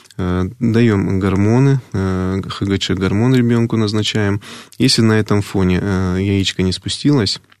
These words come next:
то тогда оперативное лечение. Также есть ещё абдоминальная форма, э, крипторхизма, которая лечится эндоскопически. Также мы это выполняем.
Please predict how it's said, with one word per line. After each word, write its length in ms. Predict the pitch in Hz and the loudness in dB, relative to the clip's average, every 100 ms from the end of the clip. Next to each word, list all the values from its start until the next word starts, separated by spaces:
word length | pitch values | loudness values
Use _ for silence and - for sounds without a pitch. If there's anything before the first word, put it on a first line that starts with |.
| _ _ _ _ _ _ _ _ - | _ _ _ _ _ _ _ _ -14
то 100 | - | -4
тогда 260 | 123 107 110 | 0 2 0
оперативное 520 | 104 92 90 110 98 | 0 -2 -2 0 0
лечение. 460 | 92 95 - 85 135 | 0 -2 -4 -2 0
Также 300 | - 117 113 | 0 2 2
есть 100 | 104 | 0
ещё 140 | - | 2
абдоминальная 600 | 98 98 104 107 143 139 | 2 2 2 4 4 2
форма, 480 | 120 123 117 110 110 | 0 0 2 2 0
э, 240 | 104 117 92 - | -2 -6 -8 -8
крипторхизма, 680 | 107 - 107 107 104 101 98 - - - - | -6 -4 -2 -2 0 0 -2 -8 -16 -18 -8
которая 280 | 101 104 | 0 2
лечится 300 | 98 98 - | 2 0 0
эндоскопически. 720 | 98 98 95 95 107 131 - 123 | 0 0 -2 -2 0 -2 -2 0
Также 280 | 104 98 | 0 0
мы 120 | 101 98 | 2 0
это 160 | 92 | 0
выполняем. 680 | 98 90 98 98 107 123 | -4 -2 -2 0 2 2